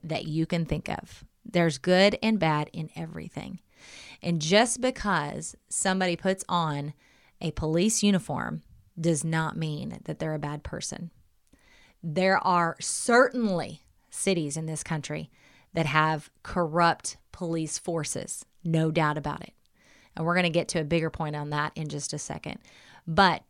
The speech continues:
to look at any cop and just assume they're bad is the same as looking at somebody and the color of their skin telling you that they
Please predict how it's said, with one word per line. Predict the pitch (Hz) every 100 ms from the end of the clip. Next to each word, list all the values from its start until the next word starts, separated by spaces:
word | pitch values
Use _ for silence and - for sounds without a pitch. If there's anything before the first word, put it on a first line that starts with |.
| -
to | 214 202 185
look | 185 196 226 226
at | -
any | 196 233
cop | 226 185 151 -
and | 175 160
just | 165 -
assume | 160 180 170
they're | 165 151
bad | 180 175 147 151 - _ _ _
is | - 220 180
the | 226
same | 226 262 285 190
as | 175
looking | 196 208 208 175
at |
somebody | - 226 208 165 156 165 - - - _
and | 185 180 175
the | 185
color | - 202 202
of | 180
their | 185
skin | - 233 214
telling | 202 196 190
you | 190
that | 175 -
they | 180